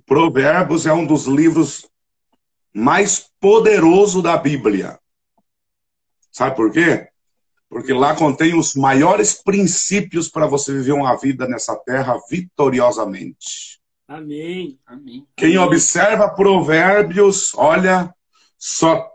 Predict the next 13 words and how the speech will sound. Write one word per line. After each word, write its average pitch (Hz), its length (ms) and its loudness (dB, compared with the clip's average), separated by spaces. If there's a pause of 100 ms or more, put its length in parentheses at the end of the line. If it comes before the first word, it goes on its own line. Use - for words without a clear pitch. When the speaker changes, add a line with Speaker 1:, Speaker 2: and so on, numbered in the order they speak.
Speaker 1:
tem 208 520 0
a 170 340 0
vencer 156 680 0
na 156 160 2
vida. 107 540 -8
Só - 320 -2
tem 185 240 0
a 170 60 0
vencer 139 360 -4
na 113 120 -6
vida. - 280 -18 (840)
Speaker 3:
Amém. 113 140 -14
Speaker 1:
Mas 151 160 2